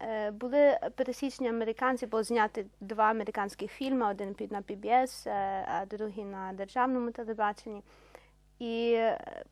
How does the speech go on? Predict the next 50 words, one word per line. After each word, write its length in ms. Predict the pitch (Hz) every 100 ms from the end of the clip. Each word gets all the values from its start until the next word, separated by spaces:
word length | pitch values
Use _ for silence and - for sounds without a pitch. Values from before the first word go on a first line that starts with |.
| _
коли 220 | - 269 269
люди 260 | 302 330
приходили 600 | - 269 277 302 285 247
на 120 | 233
виставку, 420 | 220 262 - 214 220
пересічні 520 | - 226 262 247 240
американці, 580 | 214 214 226 220 214 196
і 180 | -
вони 220 | 208 220 233
на 120 | 220
то 220 | 214 208 202
бачили, 360 | 240 277 240
вони 200 | 214 208
плакали, 540 | 208 247 254 214 196 190
знаєш, 300 | 202 208 196
і 20 |
вони 120 | 202
казали: 320 | 208 202 202
"Ми 120 | 214
ніколи 400 | 220 220 240 247
не, 140 | 233 220
не 200 | 214 214
знали 360 | 220 226 202
про 180 | 180 185
це, 180 | 180 190
ми 100 | 190
ніколи 340 | 202 - 220
не 100 | 220
думали, 440 | 208 240 220 190 185 - -
що 80 | 190
так 200 | 185 180
було, 400 | 190 233 185 180
що, 200 | - 180
що 160 | - 196
таке 280 | - - 196
сталося". 520 | - 226 185 196 180
Вони 140 | 185
кажуть: 220 | 196 196
"Ми 60 | 208
не 160 | 214 208
розуміємо, 640 | 214 214 233 240 214 190
ну, 260 | 190 185 185
ми 200 | 196 208
відчуваємо, 800 | 214 - 220 214 208 196 190 190
наскільки 460 | 214 202 - 202 202
це 340 | - 196 185
серйозно, 540 | 185 - 208 208 190 170
наскільки 440 | 185 - 190 -
це 140 | 185 190
боляче", 520 | 190 190 175 -